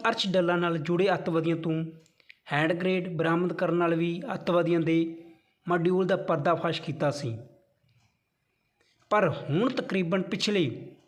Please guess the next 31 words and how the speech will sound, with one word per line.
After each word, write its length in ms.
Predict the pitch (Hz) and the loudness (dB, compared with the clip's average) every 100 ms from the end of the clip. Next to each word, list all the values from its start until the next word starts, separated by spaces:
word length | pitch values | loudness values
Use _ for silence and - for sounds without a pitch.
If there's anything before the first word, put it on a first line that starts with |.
| _ _ _ - | _ _ _ -4
ਦੋ 220 | 143 208 | 2 4
ਮਹੀਨਿਆਂ 360 | 254 185 147 165 | 4 2 2 2
ਦੇ 60 | 156 | 2
ਵਿੱਚ 300 | 160 - - - _ - _ _ _ _ _ _ - | -2 -8 -16 -20 _ -20 _ _ _ _ _ _ -10
ਸ਼੍ਰੀ 280 | - 208 - | -6 -2 -2
ਅੰਮ੍ਰਿਤਸਰ 440 | 170 190 190 202 | 0 0 2 0
ਦੇ 160 | 180 185 | 0 -2
ਵਿੱਚ 280 | 180 - - | -2 -8 -4
ਲਗਾਤਾਰ 480 | 147 156 180 180 180 | -2 0 0 0 -2
ਛੇ 380 | - 156 160 185 | 0 0 2 2
ਹਮਲੇ, 320 | 175 180 180 - - - _ _ _ _ _ _ _ | 2 0 -2 -6 -16 -20 _ _ _ _ _ _ _
ਬੰਬ 260 | 143 156 175 | -2 0 0
ਧਮਾਕੇ 560 | 190 165 170 180 175 - - - _ - | 0 0 -2 -4 -6 -10 -20 -20 _ -6
ਅਤੇ 200 | 185 220 147 - - - - _ _ _ _ _ | 0 2 2 -2 -12 -18 -20 _ _ _ _ _
ਗੁਰਦਾਸਪੁਰ 640 | 160 156 165 190 - 233 208 | -2 2 4 4 2 0 0
ਦੇ 160 | 196 | 0
ਜ਼ਿਲ੍ਹੇ 260 | 180 185 208 | 0 0 0
ਦੇ 100 | 196 | 0
ਵਿੱਚ 260 | 190 190 - | -2 -6 -6
ਵੱਖ-ਵੱਖ 380 | 190 - 208 185 | -4 0 0 0
ਜਗ੍ਹਾ 240 | 180 190 | 0 2
'ਤੇ 480 | 190 185 180 - - - _ - | 2 -2 -4 -10 -18 -20 _ -2
ਤਿੰਨ 200 | 196 214 | 0 2
ਬੰਬ 320 | 170 170 165 | 2 2 0
ਧਮਾਕੇ 300 | 180 147 165 | 0 0 -2
ਕੀਤੇ 300 | 147 131 - | -4 -6 -4
ਗਏ। 380 | 120 110 - - _ _ _ _ _ _ _ _ _ _ - | -4 -6 -10 -20 _ _ _ _ _ _ _ _ _ _ -4
ਇਹਨਾਂ 260 | 226 247 | 2 2
ਨੂੰ 140 | 208 165 | 2 2
ਲੈ 180 | 160 | 2
ਕੇ 280 | 160 180 180 | 2 2 0